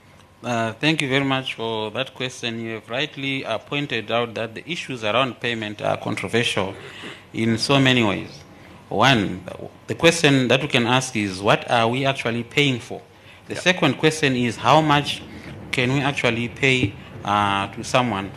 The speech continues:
Speaker 1: for participating, uh, in, uh, in the, uh, research? So when actually looking at the issues around, uh, payment to participants, we're actually looking at, uh, issues around judgment.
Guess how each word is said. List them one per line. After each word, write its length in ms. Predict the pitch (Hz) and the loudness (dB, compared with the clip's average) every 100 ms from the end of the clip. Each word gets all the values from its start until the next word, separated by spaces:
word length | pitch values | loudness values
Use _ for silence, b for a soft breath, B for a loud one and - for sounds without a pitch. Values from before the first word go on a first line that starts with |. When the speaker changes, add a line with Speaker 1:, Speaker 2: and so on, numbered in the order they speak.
| - | -6
Speaker 1:
for 220 | 101 101 | -4 -4
participating, 800 | - 101 120 - 123 - 113 107 101 B B 95 | -4 -6 -8 -6 -6 -4 -4 -6 -10 B B -6
uh, 380 | 104 104 101 101 | -2 -2 -2 -4
in, 360 | 120 120 120 120 - 117 | -2 0 0 -2 -8 -8
uh, 40 | |
in 400 | 107 98 127 127 | -8 -4 -2 0
the, 240 | 107 101 95 104 | 0 0 -2 -2
uh, 280 | 98 95 | -2 -2
research? 420 | 113 131 101 - - B B B - | -4 -4 -6 -8 -10 B B B -6
So 320 | 127 120 - - - - | 2 2 2 -6 -12 -8
when 180 | - 147 | 0 4
actually 380 | 156 180 170 151 | 6 6 4 4
looking 340 | 160 170 147 | 0 -2 0
at 100 | 139 | 0
the 100 | 117 101 | 0 0
issues 320 | 151 - 127 | 0 0 0
around, 540 | 107 110 123 127 123 - | 2 4 2 2 0 0
uh, 540 | 110 104 104 101 104 - | 2 4 4 0 -4 -8
payment 380 | - 143 135 117 | 0 0 2 -2
to 80 | 127 | -4
participants, 720 | 117 110 131 - 117 98 95 - B B B B - | -4 -4 -4 -6 -2 -2 -4 -10 B B B B 0
we're 120 | 117 | 0
actually 400 | 156 131 127 131 | 2 0 2 0
looking 400 | 131 143 139 120 | -2 -2 0 2
at, 240 | 110 - | 0 2
uh, 320 | 113 107 104 98 | 2 4 4 0
issues 380 | 151 - 135 117 | -4 -4 -4 -4
around 480 | - 107 123 127 110 | 0 4 4 4 2
judgment. 580 | 117 120 113 90 92 | 0 0 -2 -6 -6